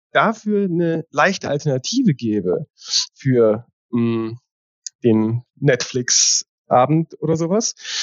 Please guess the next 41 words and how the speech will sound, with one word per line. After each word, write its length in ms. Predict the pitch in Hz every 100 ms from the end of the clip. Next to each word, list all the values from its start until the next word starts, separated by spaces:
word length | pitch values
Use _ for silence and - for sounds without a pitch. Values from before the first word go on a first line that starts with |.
| - -
äh, 220 | 147 143
dass 220 | 147 156
das 180 | 156 -
einfach 460 | 151 151 156 143 -
so, 240 | - 135
wenn 120 | 139
es, 220 | 143 - - _
wenn 120 | 139
es 140 | 143
wirklich 280 | 180 180 -
ohne 300 | - 196 202
Aufwand 540 | - 175 170 160 160 156
und 240 | 135 139
rein 320 | 139 156 165 - - - _
schwappen 480 | - - 156 - 151
darf, 460 | 131 135 160 180 -
wie 100 | 147
zum 160 | 139
Beispiel 340 | 131 135 - 120
jetzt, 600 | 131 - - - - - -
ähm, 640 | 139 127 123 123 123 127 139
es 80 | -
gibt 200 | - -
ja 80 | 113
auch 280 | 110 - - -
viele, 400 | - - 127 117
viele 180 | 120 -
Blogs, 460 | 113 127 139 - -
die 120 | 139
sich 180 | 123 -
mit 120 | 135
Partnerschaft 640 | - 131 131 127 123 123 _ _
oder 220 | 110 135
Podcast, 760 | - 165 165 - 123 120 - - - - _
dass 80 | 147
man 160 | 135
sich 60 | 139
zusammen 340 | - 135 139
was 160 | 139 -
anhört 680 | 127 135 117 127 120 120 -
und 300 | 123 120